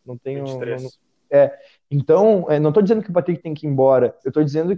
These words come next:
Speaker 1: que algumas figuras, é, vão, vão remanescendo, mesmo não dando o, o melhor de si em alguns momentos, mesmo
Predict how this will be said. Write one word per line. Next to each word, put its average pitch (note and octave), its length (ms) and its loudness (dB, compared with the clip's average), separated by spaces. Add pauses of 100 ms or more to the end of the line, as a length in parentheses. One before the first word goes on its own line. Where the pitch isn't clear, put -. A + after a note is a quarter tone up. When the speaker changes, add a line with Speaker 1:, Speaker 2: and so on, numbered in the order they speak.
Speaker 1:
que F#3 320 -10
algumas E3 440 -2
figuras, D3+ 680 -2 (760)
é, B2 140 -6
vão, D3 840 -4 (500)
vão C#3+ 220 -2
remanescendo, F3 1040 -4 (280)
mesmo F3+ 320 -4
não A#3 200 -4
dando G#3+ 680 -4 (120)
o, E3 500 -6
o E3+ 40 -2
melhor E3+ 380 0
de D#3+ 140 -8
si - 160 -14
em D#3+ 40 -8
alguns D3+ 220 -6
momentos, D3+ 480 -8
mesmo D3+ 360 -8